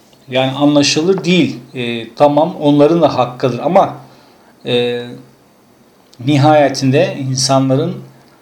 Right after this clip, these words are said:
da, e, sağlığı, e, söz konusudur. E,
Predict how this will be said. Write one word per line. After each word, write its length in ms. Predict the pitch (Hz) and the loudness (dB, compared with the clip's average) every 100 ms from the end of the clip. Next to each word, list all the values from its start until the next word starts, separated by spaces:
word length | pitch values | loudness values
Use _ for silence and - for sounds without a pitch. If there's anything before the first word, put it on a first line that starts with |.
| _ _ _ - 135 | _ _ _ -12 2
da, 300 | 160 175 147 | 2 2 0
e, 200 | 139 139 | -2 0
sağlığı, 600 | - 147 143 160 175 139 - - 123 | 2 4 6 4 0 -2 -8 -14 -12
e, 40 | |
söz 300 | - 123 113 | -4 -4 -4
konusudur. 680 | - 117 107 123 127 165 - - _ _ _ _ _ 127 | -4 -6 -6 -6 -4 -4 -4 -20 _ _ _ _ _ -12
E, 540 | 127 123 120 120 120 | -12 -10 -12 -12 -14